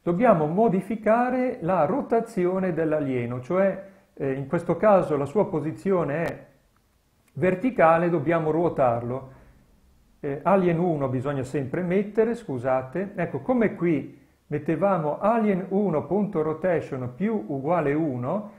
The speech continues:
per fare in modo che durante la simulazione ruotasse su se stesso, ecco, questa volta,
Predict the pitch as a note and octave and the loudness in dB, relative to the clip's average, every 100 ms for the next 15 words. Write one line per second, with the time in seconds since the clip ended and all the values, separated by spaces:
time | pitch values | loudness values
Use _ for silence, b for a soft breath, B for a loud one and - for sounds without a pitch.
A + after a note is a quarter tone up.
0 | B _ D3+ C#3 F#3+ F#3 E3 F#3+ G#3 - | B _ -4 2 4 4 2 2 4 2
1 | - E3+ F3+ G3 G3 G3 D#3 D#3 D3+ C#3+ | -2 -4 0 2 2 0 -4 -4 -6 -4
2 | D3 C#3+ G3+ F#3 C3+ D3 C3+ F3+ F3+ - | -4 -2 -2 0 0 -2 2 0 0 -4
3 | - C#3 C#3 B2+ - B2+ A#2+ - F#3 B3+ | -8 -8 -8 -8 -6 -6 -6 -8 -6 -6
4 | B B B B - F3+ E3+ C4 C4 C4 | B B B B -6 -4 -2 -4 0 0
5 | A3 C#3 B2+ - F3 A#3+ - | 4 2 2 -2 -4 -4 -8